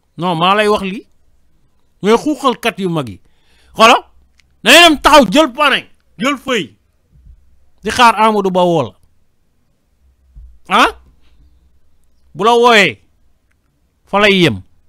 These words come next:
Nax saay, du kenn dootu la déggati. Déggoo ma de. Am na waa Benno Bokk Yaakaar yu bari yu dem jëli ay fiche. Ay homme politique yu dem jëli ay fiche. Pour gars yi bàyyi si ñoom xel.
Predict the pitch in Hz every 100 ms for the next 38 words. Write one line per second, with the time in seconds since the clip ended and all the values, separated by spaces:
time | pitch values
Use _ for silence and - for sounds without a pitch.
0 | _ 151 185 - - 147 113 123 - 240
1 | 240 - 196 151 147 117 - _ _ _
2 | _ _ _ _ _ _ _ _ _ _
3 | _ _ _ _ - 165 196 226 202 -
4 | _ _ _ _ _ _ 139 190 220 220
5 | 214 175 190 208 190 165 170 180 180 160
6 | - 139 123 135 143 160 95 _ _ _
7 | _ _ _ _ - 180 208 170 160 180
8 | 180 - 170 139 - 175 - - - _
9 | _ _ _ _ _ _ _ _ _ 185
10 | 190 196 165 196 160 151 175 185 165 175
11 | 156 147 - 131 - - _ _ _ _
12 | _ _ _ _ 233 226 262 269 269 269
13 | 269 _ _ - 202 285 247 254 262 240
14 | - 214 120